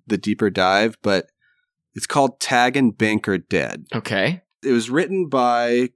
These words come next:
Speaker 1: Kevin Rubio. It's a s-, very short series of comics, um, set in the Star Wars universe, put out by Dark Horse, I believe,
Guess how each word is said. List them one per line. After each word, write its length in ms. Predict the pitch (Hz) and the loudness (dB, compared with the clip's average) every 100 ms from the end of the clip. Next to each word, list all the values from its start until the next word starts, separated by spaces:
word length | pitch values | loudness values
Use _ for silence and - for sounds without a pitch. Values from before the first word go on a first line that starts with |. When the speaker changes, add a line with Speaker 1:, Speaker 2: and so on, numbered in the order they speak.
| _ | _
Speaker 1:
Kevin 340 | - 120 147 | -2 0 2
Rubio. 540 | 117 101 95 90 90 92 | 2 2 2 2 2 0
It's 220 | 104 - | -2 -4
a 40 | |
s-, 360 | 98 - - - | -4 -6 -8 -4
very 200 | 123 135 | 0 2
short 300 | 139 - 131 | 0 0 0
series 420 | - - 120 113 110 | -2 0 2 2 0
of 120 | 101 | -4
comics, 680 | 110 101 98 90 - - - | 2 4 4 0 -4 -8 -8
um, 760 | 107 98 92 90 90 87 90 95 | -4 0 0 0 -2 -4 -8 -8
set 280 | - - 110 | -4 0 2
in 60 | 117 | 0
the 80 | |
Star 280 | 107 - 110 | -2 -2 0
Wars 180 | 113 110 | 0 0
universe, 440 | 107 101 98 92 - | 0 0 0 -2 -4
put 200 | - 110 | -2 0
out 200 | 104 90 | 0 0
by 180 | 98 | -2
Dark 320 | 92 104 98 - | -2 -2 -2 -2
Horse, 320 | 98 90 - | -4 -2 -2
I 60 | 90 | -4
believe, 460 | 87 87 87 85 | -2 -2 -2 -6